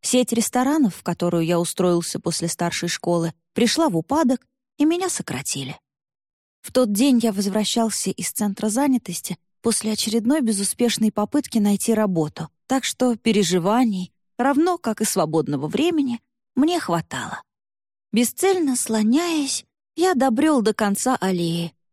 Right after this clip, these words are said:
и обнаружил кофейню, спрятанную в свежей листве. «Кофейня? Здесь?» Проверив содержимое кошелька, я вошёл внутрь. Одну чашку кофе я точно смогу себе позволить.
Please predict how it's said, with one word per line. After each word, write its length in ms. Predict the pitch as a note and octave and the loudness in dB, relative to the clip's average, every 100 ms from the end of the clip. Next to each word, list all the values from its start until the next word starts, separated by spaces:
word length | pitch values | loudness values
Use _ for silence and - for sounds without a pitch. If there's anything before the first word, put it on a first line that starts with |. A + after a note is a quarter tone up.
| _ | _
и 60 | F#3 | -2
обнаружил 680 | E3 F#3 G3 F#3 E3 D#3+ - | 0 2 2 2 0 -2 -4
кофейню, 600 | D#3 - C4 D4+ D4+ A3 | -8 -4 -2 0 0 -2
спрятанную 680 | - G3 A3 A3+ G3 F#3 | -2 -2 0 0 0 0
в 80 | E3+ | -2
свежей 400 | - E3 E3 F3 | -2 0 2 2
листве. 580 | F3 F3+ - D#3 C3+ - _ _ _ _ _ _ _ _ _ _ | 0 -2 -4 -8 -10 -10 _ _ _ _ _ _ _ _ _ _
«Кофейня? 840 | - E3 - - A3 E4 D4+ F#3 D3+ _ _ _ _ _ _ | -6 -4 -4 0 2 4 4 4 0 _ _ _ _ _ _
Здесь?» 600 | F3+ D#3+ E3+ C#4+ F4 - - _ _ _ _ _ _ _ _ | -6 -4 -2 -2 -2 -6 -12 _ _ _ _ _ _ _ _
Проверив 420 | F3+ A3 G#3+ C4 | 0 2 0 -2
содержимое 640 | - G3 G#3+ - G#3 G3+ G3 | -2 0 0 0 0 0 -2
кошелька, 680 | G#3 - A#3 - F4 F4+ - _ _ - | -4 -2 -4 -4 -2 -2 -4 _ _ 0
я 200 | F4+ F4 | 2 2
вошёл 440 | B3+ - C#4 C4+ | 0 0 0 0
внутрь. 500 | E3 D#3 D3 - - _ _ _ _ _ _ _ | 0 -2 -2 -6 -12 _ _ _ _ _ _ _
Одну 300 | C4+ A#3+ D4+ | -2 0 0
чашку 380 | - A#3+ - G3 | 0 -2 -4 -6
кофе 340 | - G#3+ - | -2 -2 0
я 160 | E3+ E3 | 0 0
точно 360 | D#3+ F3 - | 0 -2 -4
смогу 360 | D#3+ E3 D#3 D3 | -4 -4 -4 -4
себе 260 | - D3+ D3+ | -4 -4 -4
позволить. 680 | D3+ D3+ D3 C#3+ D3+ - | -6 -6 -8 -10 -12 -18